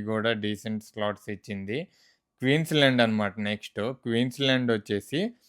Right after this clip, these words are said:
వన్ నైంటీస్ వన్ థౌజండ్ ఎయిట్ ఫిఫ్టీ, ఫోర్ నైన్ వన్స్ సెవెన్ ఫిఫ్టీ. ఇక్కడ వన్ నైంటీ నెంబర్స్ ఫోర్ నైన్ వన్ కన్నా చాలా ఎక్కువ ఉన్నాయి. నెక్స్ట్ వచ్చేసి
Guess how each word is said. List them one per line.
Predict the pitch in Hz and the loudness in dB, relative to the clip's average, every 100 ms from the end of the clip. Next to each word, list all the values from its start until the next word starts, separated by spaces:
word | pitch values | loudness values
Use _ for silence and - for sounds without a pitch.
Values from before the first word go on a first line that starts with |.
| _ _ _ | _ _ _
వన్ | 110 110 120 | 2 4 6
నైంటీస్ | 127 131 127 131 - 147 120 | 4 4 2 -2 0 -2 0
వన్ | 110 107 | 0 0
థౌజండ్ | 117 117 120 120 | 2 2 2 0
ఎయిట్ | 117 107 | -2 -2
ఫిఫ్టీ, | 123 110 - 143 | -4 -4 -4 -4
ఫోర్ | 151 - 113 113 | -4 -2 0 2
నైన్ | 120 120 | 2 2
వన్స్ | 120 117 - 120 | 0 -2 -6 -6
సెవెన్ | 113 104 107 | -4 -2 -4
ఫిఫ్టీ. | 104 107 - 110 143 208 _ _ _ | -4 -8 -6 -6 -6 -8 _ _ _
ఇక్కడ | 113 - 113 | -6 -2 -2
వన్ | 110 107 110 117 | 0 0 0 2
నైంటీ | 120 120 117 123 | 4 4 2 2
నెంబర్స్ | 120 117 117 110 | 2 2 -2 -4
ఫోర్ | - 110 110 | -4 -2 0
నైన్ | 113 113 113 | 0 0 0
వన్ | 110 110 | 0 -2
కన్నా | 104 107 107 110 120 | -2 -2 -2 -2 -4
చాలా | 110 98 104 | -2 -2 0
ఎక్కువ | 104 95 - 107 107 | 0 -2 -6 -4 -4
ఉన్నాయి. | 101 98 95 110 180 | -4 -6 -6 -6 -6
నెక్స్ట్ | 131 131 - 151 | 0 0 4 4
వచ్చేసి | 139 156 143 170 | 6 4 6 6